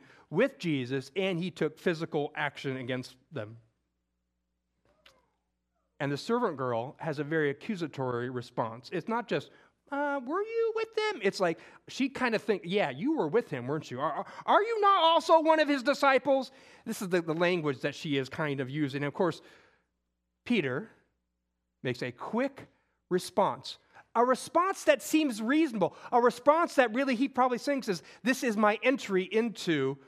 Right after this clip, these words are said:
this courtyard, so I actually can observe what's going on with Jesus. So I can follow in here. If he does, if he replies, 'Yeah, I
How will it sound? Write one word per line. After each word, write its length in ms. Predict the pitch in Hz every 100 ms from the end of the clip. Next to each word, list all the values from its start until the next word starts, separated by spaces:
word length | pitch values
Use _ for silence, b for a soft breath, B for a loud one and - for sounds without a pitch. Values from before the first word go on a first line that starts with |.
| b b
this 200 | 180 -
courtyard, 640 | - 220 240 160 143 131
so 140 | - 165
I 100 | 165
actually 420 | 180 208 - 196
can 160 | -
observe 600 | 185 156 143 175 147 135 - B B
what's 280 | 165 185 -
going 300 | - 185 180
on 460 | 151 135 127 123 135 b b
with 200 | 156 131
Jesus. 380 | 165 156 127 - B
So 200 | - 208
I 100 | 220
can 160 | 226
follow 500 | 180 - 277 269 262
in 120 | 240 233
here. 200 | 196 156
If 140 | 208
he 160 | 277 311
does, 160 | 320 277
if 140 | 240
he 120 | 330
replies, 400 | 349 240 277 208 202
'Yeah, 180 | 466
I 100 | 349